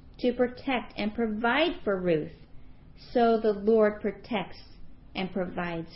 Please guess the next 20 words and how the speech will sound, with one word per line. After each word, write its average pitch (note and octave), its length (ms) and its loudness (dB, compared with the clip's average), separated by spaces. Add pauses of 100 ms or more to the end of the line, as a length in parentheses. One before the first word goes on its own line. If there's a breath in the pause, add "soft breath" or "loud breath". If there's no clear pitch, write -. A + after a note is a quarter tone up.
for - 200 -8
us. D#3+ 240 -4 (2250 soft breath)
Let's A#3 280 0
look G#3+ 220 2 (100)
at F3+ 260 -4 (300)
verse F#3+ 300 -2 (100)
ten. F3 420 -4 (1080)
It G3 160 -2 (100)
says, G3 280 -2 (600 loud breath)
"So B3 260 6
she B3 400 -2
fell B3 280 4
on B3 160 0
her A#3 200 0 (220)
face, - 560 10 (420)
bowed C4+ 520 4
down B3+ 380 4
to C#4+ 120 -4
the C4 140 0
ground, F3 600 -2